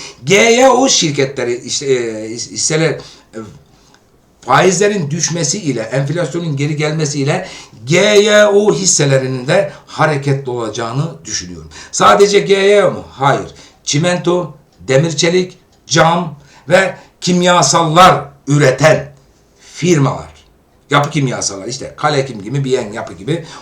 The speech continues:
seramik sektörü falan, taş toprak. Yani bunlarda da iki bin hemen bugün aldım, üç gün, bir hafta düştü, eyvah gitmiyor gibi düşünmeyin.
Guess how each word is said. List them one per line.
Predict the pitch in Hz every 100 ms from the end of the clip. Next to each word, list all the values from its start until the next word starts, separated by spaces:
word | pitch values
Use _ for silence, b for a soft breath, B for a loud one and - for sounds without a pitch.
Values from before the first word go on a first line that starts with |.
| B
seramik | - 151 147 143 135
sektörü | 113 - 113 143
falan, | 131 139 139
taş | 139 -
toprak. | 127 - - B B B
Yani | 165 151 123
bunlarda | 190 175 143 127 131
da | 170 - B B
iki | 143 147
bin | 143 139
hemen | 143 180 131 B B
bugün | 131 165 202
aldım, | 175 196 170 135 - B B
üç | 214 170
gün, | 180 156 139
bir | 175
hafta | 185 139 127 -
düştü, | 196 - 143
eyvah | 180 180 156 139
gitmiyor | - 208 143 143 135
gibi | 147 139
düşünmeyin. | 139 - 185 131 87